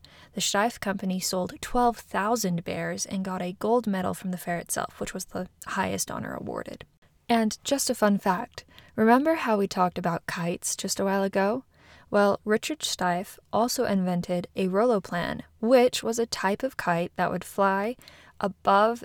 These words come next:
the Streif factory and take pictures of it, as well as the surrounding area of Gingen. At about the same time, across the Atlantic in the United States,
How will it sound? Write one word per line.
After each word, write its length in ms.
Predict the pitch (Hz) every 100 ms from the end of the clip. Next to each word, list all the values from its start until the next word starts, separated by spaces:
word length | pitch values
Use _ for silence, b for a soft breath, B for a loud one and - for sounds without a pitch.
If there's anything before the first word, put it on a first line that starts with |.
| -
the 300 | 196 180 175
Streif 320 | - - 208
factory 720 | - 185 185 - 190 196 240 B B
and 80 | 208
take 220 | 214 -
pictures 400 | 311 - 208 190
of 160 | 175 175
it, 160 | 180 - -
as 240 | - -
well 140 | 196 196
as 100 | 190
the 80 |
surrounding 580 | 190 185 180 185 180 180
area 440 | 180 180 170 170 170 B B
of 160 | 190 180
Gingen. 400 | 185 170 - 208 - _ _ _ b b b b b b b _ _
At 240 | - 262 -
about 220 | 254 254
the 80 | 233
same 380 | - 294 320 311
time, 500 | 208 185 175 180 208
across 380 | - - 247 -
the 140 | 104
Atlantic 600 | - 202 202 196 190 175
in 60 | 185
the 80 |
United 320 | 185 180 175 -
States, 580 | - 285 240 220 -